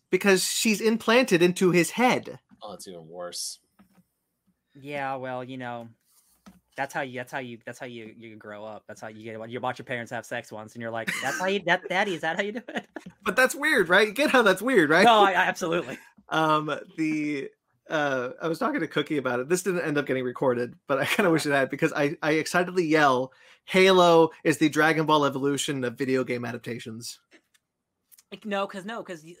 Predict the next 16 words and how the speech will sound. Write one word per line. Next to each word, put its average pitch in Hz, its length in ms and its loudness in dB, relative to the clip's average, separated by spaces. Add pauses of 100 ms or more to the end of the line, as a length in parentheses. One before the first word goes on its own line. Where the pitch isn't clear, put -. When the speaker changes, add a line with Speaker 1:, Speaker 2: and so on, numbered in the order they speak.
Speaker 3:
you're 190 220 -14
at 226 80 -16
least 208 160 -14
getting 165 220 -16
some 151 160 -16
enjoyment 127 560 -16 (320)
out 123 160 -4
of 110 100 -14
it. 135 200 -14 (100)
Dragon 156 200 -8
Ball 165 120 -4
Evolution's 131 340 -10
not 123 200 -12
good. 120 220 -14 (600)
Speaker 1:
I 143 60 -6
mean, 131 360 -4